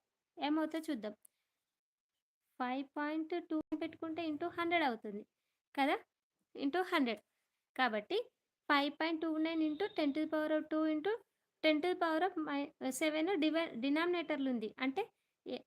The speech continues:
ఆ, one by a power n ఏమవుతుంది? A power minus n అవుతుంది కదా. మరి న్యూమరేటర్లోకి వస్తే మైనస్ సెవెన్ అవుతుంది. ఫైవ్ పాయింట్ టూ నైన్ ten to, ten square into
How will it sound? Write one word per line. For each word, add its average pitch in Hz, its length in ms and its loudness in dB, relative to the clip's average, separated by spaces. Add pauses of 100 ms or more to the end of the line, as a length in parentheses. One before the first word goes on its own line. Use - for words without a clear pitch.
(200)
ఆ, - 20 -2 (340)
one 269 160 4 (140)
by 320 160 4 (220)
a - 20 0 (140)
power 311 280 2
n 240 160 0 (300)
ఏమవుతుంది? 320 500 0 (380)
A - 20 4 (100)
power 302 160 2 (120)
minus 269 340 0 (100)
n 294 80 2 (120)
అవుతుంది 208 360 -6 (540)
కదా. 302 200 4 (140)
మరి 294 220 0
న్యూమరేటర్లోకి 311 680 2
వస్తే 359 240 -2 (120)
మైనస్ 302 320 0
సెవెన్ 285 240 0
అవుతుంది. 214 360 -6 (460)
ఫైవ్ 294 260 6
పాయింట్ 330 240 -2
టూ 294 60 0 (200)
నైన్ 226 240 2 (440)
ten 277 220 4
to, 311 80 4 (260)
ten 277 140 2 (100)
square 277 280 0 (260)
into 294 160 0